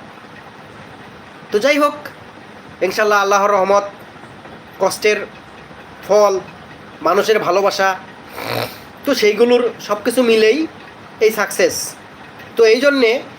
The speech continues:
মানুষের দৃঢ় বিশ্বাস কিন্তু এখান থেকে বেড়ে যায়। যখন একটা সাকসেস, আপনি একটা, যে কোনো একটা জায়গায় একটা সাকসেস পেয়ে যান, তখন কিন্তু তার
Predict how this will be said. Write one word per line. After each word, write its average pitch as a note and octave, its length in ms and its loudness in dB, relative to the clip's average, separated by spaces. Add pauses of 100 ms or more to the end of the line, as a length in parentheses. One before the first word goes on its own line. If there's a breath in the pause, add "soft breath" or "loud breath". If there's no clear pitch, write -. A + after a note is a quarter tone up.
(960)
মানুষের A3+ 340 0
দৃঢ় G3+ 200 4
বিশ্বাস A#3 300 0
কিন্তু C4 200 0
এখান A3+ 200 0
থেকে A3+ 140 -2
বেড়ে G3+ 200 2
যায়। D#3+ 300 0
যখন E3+ 200 0
একটা G#3+ 160 -2
সাকসেস, G#3 360 -2
আপনি G3+ 180 0
একটা, F#3 180 -4
যে F#3 120 -4
কোনো - 140 0
একটা G3 160 -4
জায়গায় F#3+ 240 0
একটা F#3 140 -2
সাকসেস F3+ 320 -8
পেয়ে G3 140 0
যান, E3+ 200 0
তখন G3+ 200 -2
কিন্তু G3 220 -8
তার F#3 160 2